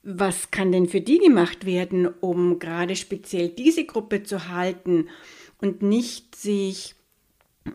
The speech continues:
ja, da gar nicht mehr um diese Gruppe zu kümmern und denken, „Ach ja, die bleiben da schon.“ Was ja auch nicht gut wäre, wenn die dann vielleicht nach ein, zwei, drei Jahren das Unternehmen verlassen, nur weil wir hier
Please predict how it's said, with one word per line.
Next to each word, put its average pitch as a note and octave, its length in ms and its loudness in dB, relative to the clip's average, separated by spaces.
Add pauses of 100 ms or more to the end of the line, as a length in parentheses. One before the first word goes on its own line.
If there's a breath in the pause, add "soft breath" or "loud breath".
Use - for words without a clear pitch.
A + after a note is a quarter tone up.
(240)
ja, F#3+ 180 0
da F#3+ 120 0
gar F3+ 180 2
nicht G#3 160 0
mehr G3 200 4
um G3+ 120 2
diese G3+ 200 -4
Gruppe G#3 340 -2
zu - 140 -2
kümmern C4+ 440 8 (520 loud breath)
und G#3 220 0
denken, G#3 320 6
„Ach E3+ 120 0
ja, F3 140 2
die F#3+ 100 0
bleiben C#4+ 380 6
da E3+ 160 2
schon.“ - 360 -6 (920)
Was F3+ 160 -6
ja - 160 -4
auch F#3 80 -4
nicht G#3+ 200 -2
gut G#3 200 -4
wäre, F#3+ 320 0
wenn F3+ 260 2
die F#3 160 -8
dann F3+ 220 0
vielleicht A3 280 -4
nach C#4 120 -4
ein, C4 180 -4
zwei, A#3 160 -6
drei G#3+ 180 -2
Jahren F3+ 420 0 (320 loud breath)
das F#3 200 -10
Unternehmen F3 760 -2
verlassen, F3 640 -6
nur E3+ 240 -2
weil F3+ 220 0 (140)
wir G#3+ 100 0
hier E3 380 -2